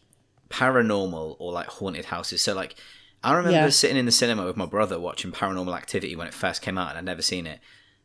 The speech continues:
Speaker 1: uh, or even I, I think I don't think I'd ever even seen a, ha-, a held, a handheld footage, found footage film. Um,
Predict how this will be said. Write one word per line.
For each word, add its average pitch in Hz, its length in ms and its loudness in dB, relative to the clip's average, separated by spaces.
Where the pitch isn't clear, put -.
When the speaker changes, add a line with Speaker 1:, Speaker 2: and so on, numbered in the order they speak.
Speaker 1:
uh, 92 220 0
or 92 180 2
even 90 220 -2
I, 92 220 -2
I 92 100 -2
think 104 300 -2
I 95 60 0
don't 95 240 0
think 107 120 -2
I'd 85 80 -4
ever 82 120 -6
even 85 260 -6
seen 85 180 -2
a, 76 40 -6
ha-, - 140 -10
a 90 80 -6
held, 85 360 -6
a 92 60 -12
handheld 87 520 -6
footage, - 400 -6
found 87 240 -2
footage - 240 -6
film. 82 200 -10
Um, 98 480 -2